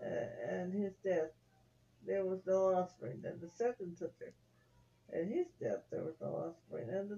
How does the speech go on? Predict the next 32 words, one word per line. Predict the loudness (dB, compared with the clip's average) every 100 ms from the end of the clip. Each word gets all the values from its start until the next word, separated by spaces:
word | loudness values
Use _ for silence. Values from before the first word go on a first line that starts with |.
| 0
third, | 2 2 -2 -4
and | -2
all | 2 2 2
seven | 0 0 0
had | 0 0 0
no | -2
seed. | 0 -2 -2 0
Last | 0 2 -2 -6
of | -6
the | -4
woman | -2 -2 -2
herself | -2 -2 0 0 0 _
came | 0 0
to | -2 -4
death. | -2 -2 -4 _ -20 _ _ _ _ _ _ _ _ _ _ _ -8
In | -4 -2
a | -2 -2
future | -2 0 0 0
life, | 0 -2 -4 -10 -12
when | -4 -2 -2 -4 -14 -20 -20 -20 _ _ -4
they | -2
come | -2 -2 0
back | 4 2 2
from | -2 0
the |
dead, | 0 0 0 0
whose | -2 2
wife | 0 0 -2
will | -4 -4
she | -8 -2
be? | -2 -2
For | -2 -2